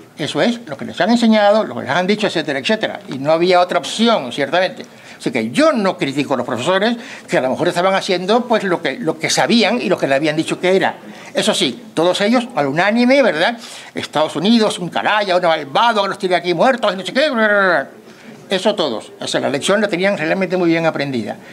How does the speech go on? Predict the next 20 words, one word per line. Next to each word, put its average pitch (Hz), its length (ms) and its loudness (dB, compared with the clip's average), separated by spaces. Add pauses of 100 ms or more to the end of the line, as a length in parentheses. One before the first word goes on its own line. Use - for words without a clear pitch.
(140)
Pero 139 200 2
la 143 160 4
otra 277 260 2
lección, 247 440 0 (140)
que 190 60 2
era 220 140 4
la 208 100 2
que 160 80 -2
tenían 254 540 2
que 226 120 0
haber 214 220 0
tenido 208 360 0
mejor 202 500 2
aprendida, 202 640 2 (180)
porque 185 340 0
para 170 180 4
eso 214 120 -4
estaban 208 220 2
donde 170 180 -2
estaban, 151 420 -2